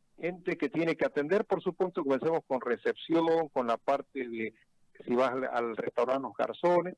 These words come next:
pero detrás de eso hay cocineros que no se ven, y a veces en número son más, ayudantes de cocina, lavaplatos, cafetería. O sea, lo que uno ve es una parte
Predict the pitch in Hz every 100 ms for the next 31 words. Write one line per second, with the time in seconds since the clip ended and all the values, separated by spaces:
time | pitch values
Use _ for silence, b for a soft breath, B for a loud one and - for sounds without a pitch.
0 | _ - 151 151 - 214 208 - 202 196
1 | 156 - 196 214 - 120 117 117 101 87
2 | _ _ _ _ - 131 165 170 143 165
3 | 180 165 156 151 175 - _ _ _ -
4 | 139 147 160 156 123 123 120 - 196 127
5 | 98 _ _ _ 123 120 123 - 185 190
6 | - - - _ _ - 127 - - 127
7 | 170 190 101 - _ b b b _ 156
8 | 135 147 - 233 240 220 233 233 - 208
9 | 175 202 208 - 240